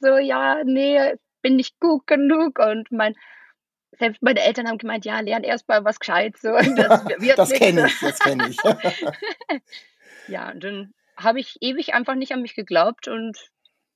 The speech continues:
Speaker 1: zu Corona hab ich dann eben diese neun Wochen frei gehabt und dann hab ich da jeden Tag versucht, irgendwie Musik zu machen und Fotos zu machen und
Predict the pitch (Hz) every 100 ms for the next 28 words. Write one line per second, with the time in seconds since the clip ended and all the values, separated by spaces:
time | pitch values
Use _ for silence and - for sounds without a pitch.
0 | _ _ 208 - 196 214 240 226 220 214
1 | 220 214 226 220 208 202 208 233 226 240
2 | 220 - 202 262 262 262 302 - 220 208
3 | - 220 233 226 214 - 240 226 226 226
4 | _ _ _ _ - 214 226 - 254 -
5 | 233 233 254 - 240 247 254 240 269 -
6 | - 254 262 269 277 262 - 262 285 -
7 | 240 262 - 262 269 302 214 220